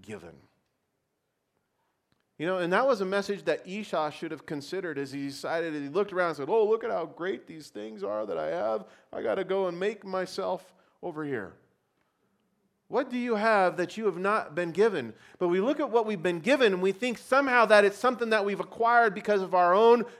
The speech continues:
smarts, our own resources. I-, i-, it's this pride that creeps in. We look at the things that God's even blessed us and we're like, "I'm doing pretty good." No, you're not doing pretty good.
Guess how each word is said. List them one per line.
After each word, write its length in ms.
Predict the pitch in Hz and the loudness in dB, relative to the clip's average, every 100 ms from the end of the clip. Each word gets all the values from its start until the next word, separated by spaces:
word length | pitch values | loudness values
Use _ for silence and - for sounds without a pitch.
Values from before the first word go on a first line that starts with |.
| - | -16
smarts, 680 | - - 196 202 185 160 175 | -14 -8 0 4 6 4 0
our 220 | 165 170 | 2 4
own 320 | 220 247 202 | 4 4 0
resources. 760 | 208 233 - 190 170 180 160 151 202 196 156 | -4 -4 -4 -6 -6 -6 -8 -10 -14 -20 -6
I-, 60 | 185 | -4
i-, 0 | |
it's 420 | 165 185 208 202 | -2 0 0 0
this 140 | 208 | -4
pride 480 | - - 233 262 254 | -10 0 6 8 8
that 240 | 226 202 - | 6 4 2
creeps 380 | 226 226 - | -8 -8 -6
in. 200 | 233 233 | 0 0
We 80 | 190 | 0
look 160 | 202 240 | 0 -2
at 80 | 214 | -4
the 100 | 202 | -6
things 260 | 220 214 | -6 -4
that 100 | 185 | 0
God's 260 | 208 208 185 | 4 4 2
even 220 | 196 185 | -4 0
blessed 300 | 190 214 202 | 4 4 2
us 100 | 170 | -8
and 100 | 175 | -8
we're 80 | 180 | -2
like, 200 | 180 190 | -2 0
"I'm 160 | 233 381 | 0 4
doing 220 | 392 392 | 6 8
pretty 240 | 403 392 | 8 6
good." 440 | 381 415 427 370 202 - _ _ _ _ _ _ _ _ _ _ _ _ _ _ - | 8 8 8 6 0 -12 _ _ _ _ _ _ _ _ _ _ _ _ _ _ 0
No, 420 | 208 330 349 269 | 6 6 4 0
you're 280 | 175 285 311 | -2 -2 2
not 300 | 302 240 185 | 2 2 0
doing 260 | 185 170 | 0 0
pretty 240 | 185 160 143 | -4 -4 -2
good. 400 | 143 120 98 | -2 -2 -6